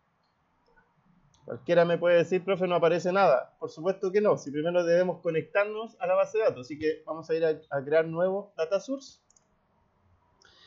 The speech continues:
Le damos un nombre, aquí puede ser cualquier nombre. Por ejemplo, yo lo voy a llamar con, da lo mismo, que es un nombre, es una variable. Clic derecho, New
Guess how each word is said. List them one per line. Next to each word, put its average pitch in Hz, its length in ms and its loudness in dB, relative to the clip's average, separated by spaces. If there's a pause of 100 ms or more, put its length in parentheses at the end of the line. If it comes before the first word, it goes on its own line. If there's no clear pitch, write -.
(380)
Le 165 80 6
damos 240 260 6
un 202 140 0
nombre, 180 320 2
aquí 180 180 -2
puede 220 220 6
ser 220 220 0
cualquier 214 440 2
nombre. 214 420 -4 (200)
Por 160 100 2
ejemplo, 180 480 4
yo 170 180 -2
lo 220 100 6
voy 214 80 8
a 208 40 4
llamar 214 380 2 (140)
con, 180 380 2 (340)
da 185 100 -6
lo 208 80 -2
mismo, 175 340 0
que 180 80 -10
es 185 100 -8
un 202 140 -6
nombre, 190 420 -4
es - 60 -20
una 170 140 -4
variable. 175 440 4 (1700)
Clic 247 160 4
derecho, 247 540 6 (1600)
New 214 480 4